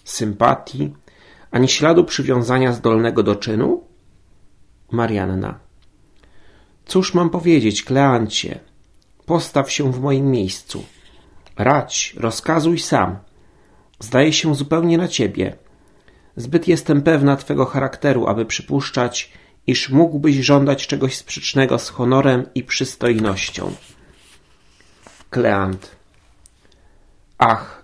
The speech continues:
i cóż za los być ograniczonym do tego, na co pozwalają ciasne uczucia surowego honoru i małodusznej przystojności.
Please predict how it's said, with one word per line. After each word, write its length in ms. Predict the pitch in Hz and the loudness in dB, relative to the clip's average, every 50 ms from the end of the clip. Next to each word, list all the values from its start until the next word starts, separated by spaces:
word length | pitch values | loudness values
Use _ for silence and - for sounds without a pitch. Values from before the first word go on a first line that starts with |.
| _ _ - | _ _ -10
i 100 | - - | -10 -8
cóż 300 | - - 202 202 165 147 | -2 -2 0 0 0 0
za 140 | 156 165 165 | 2 4 4
los 240 | 175 175 160 143 143 | 4 4 2 0 -4
być 280 | 143 - 151 147 - | -4 -4 -4 -4 -4
ograniczonym 840 | - 135 135 131 135 135 131 131 131 131 - 143 135 131 127 123 120 | -2 -2 0 0 2 2 2 2 0 -2 0 0 2 2 2 2 0
do 100 | 117 113 | 0 -2
tego, 400 | - - 151 143 143 135 131 127 | 0 0 0 2 2 2 0 0
na 140 | 117 131 127 | 0 -4 -4
co 120 | - - | -6 -8
pozwalają 600 | - - 123 113 113 120 120 120 127 127 120 123 | -6 -6 -6 -6 -2 -2 0 2 2 2 2 0
ciasne 480 | 120 - 143 139 131 - - - 131 - | 0 0 -2 -2 -2 -2 -4 -6 -6 -4
uczucia 420 | 127 120 - - 139 - - 123 | -6 -8 -8 -8 -8 -6 -6 -8
surowego 520 | - - - - - 113 123 123 120 123 117 | -8 -8 -8 -6 -4 0 0 0 0 -2 -6
honoru 580 | - - 120 113 113 113 113 110 110 110 110 - - - - - - _ - _ _ - | -6 -4 -2 0 0 2 2 2 0 -2 -4 -6 -18 -20 -20 -20 -20 _ -20 _ _ -2
i 80 | - 120 | 0 4
małodusznej 640 | 123 120 117 113 120 147 147 143 - - 135 131 | 6 6 6 6 4 0 -2 -2 -2 -2 -2 -2
przystojności. 1120 | 127 - - 143 139 - - 127 127 120 113 113 104 95 98 - - - - - - - | -2 -2 -4 -4 -4 -4 -2 -2 -2 0 0 -2 -4 -4 -6 -8 -12 -12 -12 -14 -14 -14